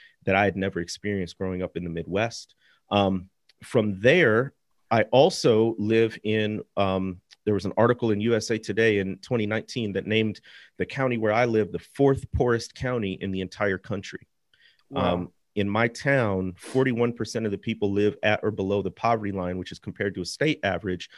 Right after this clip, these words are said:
Speaker 1: of about twenty percent. So we have a lot of generational poverty, again, tied to, you know, economic exploitation that came before.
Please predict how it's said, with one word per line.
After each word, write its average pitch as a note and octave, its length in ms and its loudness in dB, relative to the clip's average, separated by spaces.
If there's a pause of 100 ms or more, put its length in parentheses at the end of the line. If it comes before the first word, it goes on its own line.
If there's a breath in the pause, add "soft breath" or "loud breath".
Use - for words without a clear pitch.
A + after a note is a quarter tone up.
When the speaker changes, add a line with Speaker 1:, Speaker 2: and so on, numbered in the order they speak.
(180 loud breath)
Speaker 1:
of G2 100 -2
about F#2 240 -2
twenty A#2 280 -2
percent. - 380 -10 (120)
So F#2 340 0 (580 loud breath)
we G#2+ 160 -4
have B2+ 260 4
a A2+ 60 4
lot A#2 480 6
of B2+ 100 2
generational A2 640 -2
poverty, A2+ 540 0
again, F#2+ 560 0
tied F#2 400 -4
to, F#2 540 -6
you F#2+ 120 -6
know, E2+ 140 -4
economic G2+ 480 -2
exploitation F#2+ 800 -6
that F2+ 120 -10
came G2 240 -4
before. F2+ 600 -4